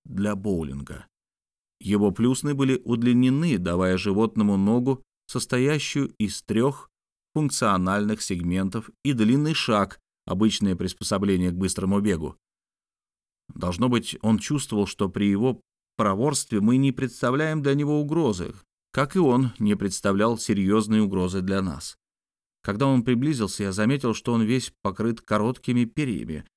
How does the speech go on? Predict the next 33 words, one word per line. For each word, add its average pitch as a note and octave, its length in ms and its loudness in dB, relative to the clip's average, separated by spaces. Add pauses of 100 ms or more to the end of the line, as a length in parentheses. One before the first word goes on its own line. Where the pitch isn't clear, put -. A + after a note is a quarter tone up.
На A2 80 0
затылке A2+ 640 0 (160)
красные A#2 520 2
и G#2+ 40 4
желтые G#2+ 520 2
перья A2 380 2
образовывали G#2+ 580 4
гребень. G#2+ 480 -2 (840)
Думаю, A#2 340 4
он A2+ 80 4
посчитал, A2+ 460 0
что G#2+ 180 -2
свежего G#2+ 420 2
мяса G#2 360 2
хватит C3 420 -4
на C3+ 120 -2
всех, - 420 -4
и F#2 360 -2
направлялся A#2 680 -2
прямиком D#3 720 0
к A2+ 140 -2
вскрытой C#3 440 -2
грудной A#2+ 380 2
клетке C#3 540 -2 (280)
пахицефалозавра. A#2+ 1080 -2 (1120)
Я A2+ 160 0
пытался A#2 460 2
его A2 220 4
отогнать, G#2+ 640 0
но F2+ 200 -2
он D#3 160 -2
лишь D3+ 300 -2
заорал G#2 720 -2